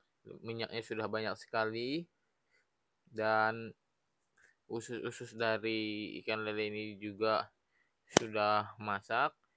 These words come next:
Maka kita matikan kompornya, lalu kita masukkan peletnya. Setelah kita masukkan peletnya, diamkan se-, sekitar sepuluh hingga lima belas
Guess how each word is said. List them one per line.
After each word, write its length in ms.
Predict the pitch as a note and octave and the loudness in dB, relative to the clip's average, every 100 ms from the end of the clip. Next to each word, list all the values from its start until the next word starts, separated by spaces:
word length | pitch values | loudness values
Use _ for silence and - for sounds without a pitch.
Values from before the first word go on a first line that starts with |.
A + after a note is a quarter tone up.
| _ _ - | _ _ -6
Maka 240 | G#2 A2 | -4 -4
kita 240 | G#2+ A2 A2 | -8 -6 -2
matikan 400 | G#2+ G#2+ A2+ G#2+ | -2 -4 -6 -6
kompornya, 880 | A#2 G#2+ A2+ G2+ G#2 A2+ C3+ E3+ _ _ _ _ _ - | -4 -4 -2 -2 0 2 2 0 _ _ _ _ _ -4
lalu 240 | G#2 G#2 | 0 0
kita 320 | G#2+ A2 A2 A2 | -2 -4 0 0
masukkan 800 | G#2+ G2+ G#2 F2+ - A#2 A#2+ A#2 | 0 -4 -6 -6 2 4 4 2
peletnya. 800 | A2+ G#2 G2+ F#2 G#2 A#2 C#3+ F3 _ _ _ _ - - _ | 0 0 -2 -4 0 4 4 2 _ _ _ _ -20 -20 _
Setelah 320 | - A2 A2+ | -8 -4 -4
kita 160 | A2+ A2+ | -4 -2
masukkan 560 | A2 - G#2+ A2+ A2 | -2 -4 -4 -2 -2
peletnya, 560 | A2+ A2 - G#2 G#2+ B2 | 0 -2 -2 -2 0 0
diamkan 480 | A2+ G#2+ G2+ A2+ A#2 | 0 0 -2 -6 -6
se-, 240 | - - _ _ _ _ _ _ _ _ _ _ _ | -12 -16 _ _ _ _ _ _ _ _ _ _ _
sekitar 880 | - A2 A#2 G#2+ A2+ A2+ A2+ A2 A2+ A2+ | -8 -6 -6 -2 2 4 6 6 4 -2
sepuluh 640 | - - A2 - G#2+ A2 | -14 -8 -8 -2 0 0
hingga 320 | A2+ A2 A2 | 0 -2 0
lima 320 | G#2 G2+ G#2 G2+ | 0 0 -2 0
belas 320 | G2+ A2 | 0 0